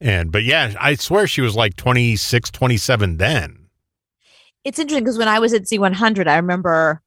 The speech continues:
Speaker 2: we were at the studio doing whatever we were doing, you know, like, after the show, and these bodyguards showed up, and the executive producer had to take them around,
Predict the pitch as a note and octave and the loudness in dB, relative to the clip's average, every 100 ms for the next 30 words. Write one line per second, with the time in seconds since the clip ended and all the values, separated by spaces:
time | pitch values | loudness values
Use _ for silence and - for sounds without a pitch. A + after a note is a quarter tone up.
0 | _ _ _ _ _ - G3+ F3+ F3 E3 | _ _ _ _ _ -4 -2 0 2 2
1 | D#3 G#3+ B3+ - A3+ G3 F#3+ F#3 F3+ F#3 | 0 -2 -4 -2 0 0 2 2 2 0
2 | F3+ E3+ F3 F#3+ G3+ F3 D3 C#3+ D3 D3+ | 0 0 0 2 2 2 0 0 -2 0
3 | C#3+ C3+ - D3 - E3 E3 F3 A#2+ A2 | 2 2 2 0 0 -4 -4 0 2 2
4 | A2+ - _ _ _ F#3 F3+ E3+ F3+ D#3+ | 0 -8 _ _ _ -2 0 0 -2 0
5 | G3 A3+ D#4 G#3+ D#3+ D3+ - - D#3+ D3+ | 0 0 -2 0 0 0 -4 -2 0 2
6 | C#3 C3 - _ _ _ _ - F3+ F3 | 2 0 -2 _ _ _ _ -4 -4 0
7 | E3 D#3+ D3+ - F3+ A3 G#3+ G3 F#3+ B3+ | 2 2 0 -4 -2 0 0 -2 0 0
8 | - G3 F3 E3 A3 G3+ G3 D#3+ F3 A#3+ | 2 2 2 0 -2 -2 0 -2 0 0
9 | A#3 F3+ D#3+ D#3+ - | 2 0 -2 -8 -14